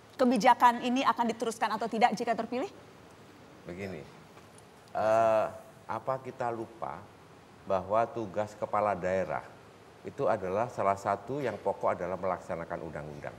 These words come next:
Speaker 2: Ada undang-undang tahun dua ribu empat, ya, tentang sumber daya air. Kemudian ada juga P P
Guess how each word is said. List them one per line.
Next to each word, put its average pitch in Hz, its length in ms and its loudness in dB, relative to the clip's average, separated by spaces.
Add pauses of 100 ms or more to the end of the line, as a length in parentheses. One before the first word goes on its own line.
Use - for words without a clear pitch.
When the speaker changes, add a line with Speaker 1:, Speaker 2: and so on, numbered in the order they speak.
(1300)
Speaker 2:
Ada 147 400 0
undang-undang 104 640 -2 (960)
tahun 95 320 0
dua 90 160 2
ribu 85 240 -6
empat, 78 320 -6 (320)
ya, - 160 -16
tentang 120 320 -6
sumber 90 240 -6
daya 78 320 -4
air. 73 240 -8 (960)
Kemudian 151 320 2
ada 160 160 4
juga 160 240 2
P 143 240 -4
P 67 240 -8